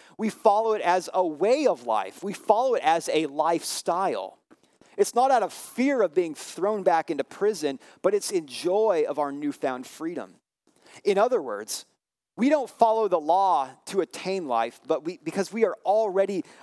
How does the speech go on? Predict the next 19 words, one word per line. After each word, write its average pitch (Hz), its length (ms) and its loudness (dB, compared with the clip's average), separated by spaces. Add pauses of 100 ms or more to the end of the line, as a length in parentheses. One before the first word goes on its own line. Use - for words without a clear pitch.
(160)
alive 170 680 2
in 147 200 -6
Christ 127 500 -4
by 123 160 -2
the 120 100 -10
Spirit. - 640 -10 (960)
If 180 240 0
you 247 220 -2
are 185 260 2
in 202 220 -2
him, 170 400 -2
then 156 100 -2
there's 170 220 0
a 151 60 2
whole 247 440 -2
new 190 220 -6
way 165 200 0
of 131 120 -4
life 147 540 -2